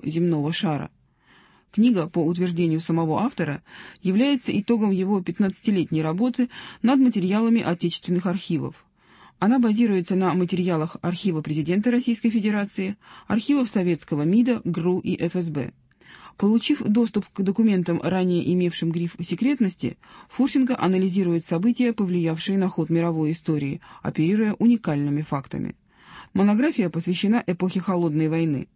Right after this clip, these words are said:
Вводная глава рассказывает о последнем периоде пребывания у власти Сталина.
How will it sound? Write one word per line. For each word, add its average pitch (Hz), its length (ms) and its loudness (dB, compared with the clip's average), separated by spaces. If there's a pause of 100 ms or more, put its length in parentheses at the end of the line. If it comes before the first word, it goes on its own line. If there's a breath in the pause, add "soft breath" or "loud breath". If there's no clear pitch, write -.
(540 soft breath)
Вводная 160 480 0
глава 151 400 0 (260 loud breath)
рассказывает 254 640 0
о 190 100 -4
последнем 196 460 0
периоде 214 460 0
пребывания 175 540 0
у 165 120 -2
власти 160 400 -4
Сталина. 151 560 -4